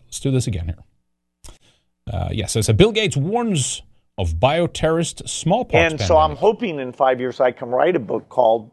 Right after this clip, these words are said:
Speaker 2: you know, We Are Ready for the Next Pandemic. But it'll take tens of billions in R and D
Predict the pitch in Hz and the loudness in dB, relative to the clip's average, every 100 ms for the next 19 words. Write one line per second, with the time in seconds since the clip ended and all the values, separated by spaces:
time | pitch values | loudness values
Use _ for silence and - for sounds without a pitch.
0 | _ 127 120 127 147 202 196 139 107 - | _ -10 -6 2 4 4 2 -2 -4 -12
1 | 120 123 113 _ - 113 110 - - - | -8 -8 -8 _ -12 -10 -8 -10 -12 -10
2 | - 143 139 135 - 196 170 _ _ _ | -2 0 0 -4 -2 -2 -4 _ _ _
3 | _ _ _ - 180 170 160 147 147 147 | _ _ _ -2 -2 0 0 2 2 2
4 | 147 143 - - 131 131 131 131 120 123 | -4 -6 -12 -12 -2 0 2 0 -4 -6
5 | 117 120 151 | -4 -6 -10